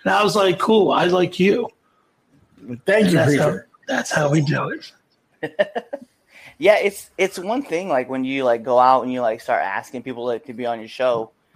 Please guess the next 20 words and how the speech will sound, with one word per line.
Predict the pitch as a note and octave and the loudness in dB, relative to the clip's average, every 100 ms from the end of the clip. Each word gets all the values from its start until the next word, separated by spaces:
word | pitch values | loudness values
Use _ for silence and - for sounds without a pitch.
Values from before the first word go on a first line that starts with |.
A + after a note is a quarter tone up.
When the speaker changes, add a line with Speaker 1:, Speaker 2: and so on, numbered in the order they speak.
| - - | -16 -10
Speaker 3:
And | C3+ | -4
I | D3 | -2
know, | E3 | 0
like, | D3+ B2+ C3 | 2 0 -2
I | A#2+ C#3 | 0 2
had, | D3 C3 | 4 2
uh, | B2 A#2+ A2 G#2 _ _ - - _ _ | 0 -2 -2 -6 _ _ -20 -20 _ _
even | D3+ F#3+ | -10 -8
for | F3+ G#2 | -2 2
us, | C3 C3 - | 2 2 -2
right, | A#2 A#2+ - | -4 -4 -8
'cause, | B2 A2 A2+ A2+ A2 - A#2+ | -10 -8 -6 -10 -12 -20 -12
you | C3 | -8
know, | B2 | -6
full | C3+ | -8
transparency | C3 C3+ C3+ C3 C3 A#2+ | -8 -10 -8 -8 -10 -18
to, | A2 A2+ - _ | -18 -20 -20 _
to | A#2+ | -18
you | G#2 A2+ | -16 -8
guys, | A2+ F#2+ G2 | -6 -6 -10